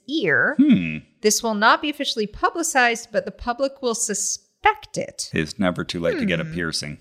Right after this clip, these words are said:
Speaker 1: <laughs> I suspect the president got a piercing.
Speaker 2: <laughs> Okay, number six, the largest earthquake will be in China.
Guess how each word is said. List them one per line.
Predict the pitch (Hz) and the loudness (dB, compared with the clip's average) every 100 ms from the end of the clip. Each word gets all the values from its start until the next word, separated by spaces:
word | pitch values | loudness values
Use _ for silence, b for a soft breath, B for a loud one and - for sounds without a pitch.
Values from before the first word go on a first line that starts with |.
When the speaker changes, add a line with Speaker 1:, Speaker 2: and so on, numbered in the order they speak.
| - | -14
Speaker 1:
<laughs> | - | 4
I | 359 330 320 339 285 311 | 6 8 4 2 2 0
suspect | 277 - 262 - - 320 320 - - | -2 -4 -4 -2 2 0 0 -6 -4
the | |
president | 240 277 269 262 269 - | 4 8 8 6 0 4
got | 240 233 | 6 6
a | 240 | 4
piercing. | - 247 190 - 180 - 220 254 | 6 6 6 2 0 -6 0 0
Speaker 2:
<laughs> | - - 185 175 - | 0 -10 -8 -6 0
Okay, | 110 120 104 | 0 4 4
number | 107 107 104 | 4 2 0
six, | - - 131 104 113 - - _ - | 0 0 4 2 2 -10 -14 _ -8
the | 95 101 101 | -4 0 0
largest | 101 95 120 135 165 151 - | 2 2 0 0 -2 -4 -4
earthquake | 151 180 - 123 117 - | -4 -4 -4 -2 -2 -2
will | 113 107 | -4 -4
be | 107 113 | -4 -6
in | 113 117 | -2 0
China. | - - 151 120 95 90 | 0 -2 0 -2 -2 -6